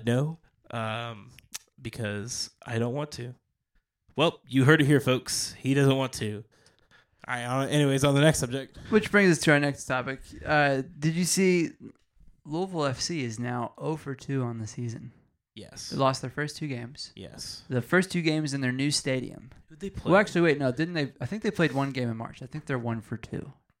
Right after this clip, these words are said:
Speaker 1: Oh, they're one for two.
Speaker 2: I think they, well, I don't know if they won that one,
Speaker 1: Still
Speaker 2: but
Speaker 1: losing record.
Speaker 2: Yeah. Anyway, what really matters is that they lost their first two home games.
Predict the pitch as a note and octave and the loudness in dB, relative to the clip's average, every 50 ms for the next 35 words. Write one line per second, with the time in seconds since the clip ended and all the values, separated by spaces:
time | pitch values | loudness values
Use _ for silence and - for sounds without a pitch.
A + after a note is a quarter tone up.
0 | _ _ _ _ _ - C3+ B2+ C3 B2+ B2+ C3 B2 - A2 - - - - - | _ _ _ _ _ -14 -8 -6 -4 -4 -4 -6 -8 -12 -16 -18 -18 -20 -20 -20
1 | _ - - - - - - E3+ E3 - - - C#3+ C#3 C3+ C#3+ - - _ _ | _ -16 -16 -16 -8 -4 -4 -4 -4 -6 -10 -10 -8 -8 -8 -10 -12 -20 _ _
2 | _ _ - - C#3 B2+ C3 C#3 C#3+ C3+ B2 - B2+ A2+ A2 A2 A#2+ C3+ B2 - | _ _ 0 2 4 4 4 4 2 -2 -2 -4 -4 -4 -4 -4 -4 -4 -4 -6
3 | - - - A#2 A#2+ - - - - - A2 A2+ B2 B2+ A#2+ A2 A2 A#2 A#2 A2+ | -8 -10 -10 -10 -12 -12 -14 -10 -6 -4 -4 -4 -4 -6 -10 -10 -12 -12 -12 -12
4 | - - A2+ A#2 - _ _ _ _ _ _ _ _ _ - - - C#3 D3 C#3 | -12 -14 -16 -16 -18 _ _ _ _ _ _ _ _ _ -20 -4 0 2 4 4
5 | B2 A#2+ C3 D3+ - - F3+ F3 F3+ D#3+ D3 C#3 B2 A#2 C3+ D3+ E3+ F#3 E3 E3+ | 2 0 -2 -8 -8 -4 -2 2 6 6 6 6 6 4 4 6 6 6 6 4
6 | F#3 F3+ D#3 C#3+ C#3+ B2+ A#2+ A#2+ A#2 G#2+ G#2+ A2 G#2 A2+ B2 A#2+ A#2 A#2 - - | 0 0 0 -2 -4 -4 -2 -4 -4 -4 -4 -4 -4 0 0 0 0 -2 -4 -6
7 | B2 B2 A#2+ A#2 B2+ B2+ C3+ C#3+ C3+ - - - B2+ A#2 A2 - _ _ _ _ | -6 -6 -4 -2 -2 0 0 -2 -4 -6 -4 -2 -2 -2 -4 -8 _ _ _ _
8 | _ - - C#3 C#3 C#3 C3 - - - - D#3 C#3+ C3+ A#2 G#2 B2+ B2+ B2+ B2+ | _ -4 0 2 2 2 0 -2 -8 -6 -2 0 0 0 0 0 -2 -2 -2 -2
9 | A#2+ A2 A2 - - - - D3 D3+ - - - | -6 -8 -10 -14 -14 -14 -16 -16 -16 -16 -18 -18